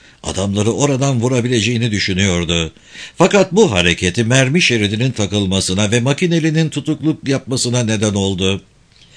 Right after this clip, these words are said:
Sean makineliği başının üstüne kaldırarak aşağıdaki adamların üstüne attı.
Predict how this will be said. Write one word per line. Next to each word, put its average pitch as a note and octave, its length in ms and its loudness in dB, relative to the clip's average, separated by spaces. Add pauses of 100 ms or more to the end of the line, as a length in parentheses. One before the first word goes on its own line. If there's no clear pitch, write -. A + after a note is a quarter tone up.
(280)
Sean F#3+ 280 4
makineliği C#3+ 680 2
başının D3 380 0
üstüne D3+ 360 0
kaldırarak G2 680 0
aşağıdaki C#3+ 500 0
adamların C3 500 0
üstüne G2 360 0
attı. D#2+ 580 -4